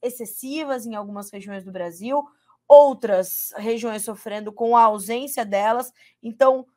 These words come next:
tudo isso tá na conta, tudo isso a gente vai entendendo ao longo desta edição do Bom Dia Agronegócio. Tá bem assim? Então, vamos juntos, seguindo por aqui. Vamos dar uma olhadinha no mercado futuro chinês,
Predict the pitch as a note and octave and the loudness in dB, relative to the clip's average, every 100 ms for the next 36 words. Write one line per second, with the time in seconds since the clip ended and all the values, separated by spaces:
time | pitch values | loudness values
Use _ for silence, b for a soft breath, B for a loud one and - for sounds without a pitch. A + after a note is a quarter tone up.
0 | _ D4+ D4+ C#4+ C#4 D4+ C4 B3 - A#3+ | _ -10 -8 -8 -2 0 0 -2 -2 -2
1 | B3+ C4 C4 A#3 B3+ B3 A#3+ A#3+ A3 A3+ | -2 -6 -8 -12 -10 -8 -8 -10 -2 0
2 | A#3 A3+ A#3 A3+ G#3 G#3+ G#3+ B B - | 0 -8 -8 -6 -6 -10 -14 B B 2
3 | A3 A3 G#3+ G#3+ G3+ G#3 A3 G3+ - G#3+ | 2 2 -4 -2 -2 0 -6 -10 -2 -2
4 | G#3 - b _ G#3+ D4 A#3+ A3+ C#4+ C4+ | -2 -10 b _ 0 0 4 8 8 8
5 | A3+ B3 A#3 A#3+ B3 B3+ G#3 F3 F#3+ - | 2 2 2 -2 -6 -4 -4 -4 -8 -16
6 | - G#3+ G3 B3+ C4 - F#4+ G4+ _ b | -10 -8 -6 -6 -4 -4 -6 -8 _ b
7 | b _ D#4 D4 D4 C#4+ B3 G3 D#3+ - | b _ 6 6 4 2 -6 -8 -10 -14
8 | - - C4 A#3 C4 C4 C#4 C#4 C4+ - | -14 -6 -6 -6 -8 -8 2 4 2 -4
9 | - - _ _ _ _ _ _ F#3+ B3+ | -18 -18 _ _ _ _ _ _ 0 2
10 | D4+ D4 B3+ A#3 G#3 G3 C4+ A3+ F#3 b | 6 4 4 2 2 0 -6 -6 -8 b
11 | b b - D4 F4+ D#4 D4+ D4 C#4 C4+ | b b -6 -2 0 0 -2 4 4 4
12 | C#4 D4 D4+ D4 F#4 F4 D4+ D4 - | -2 -10 -8 -8 -8 -6 -6 -6 -12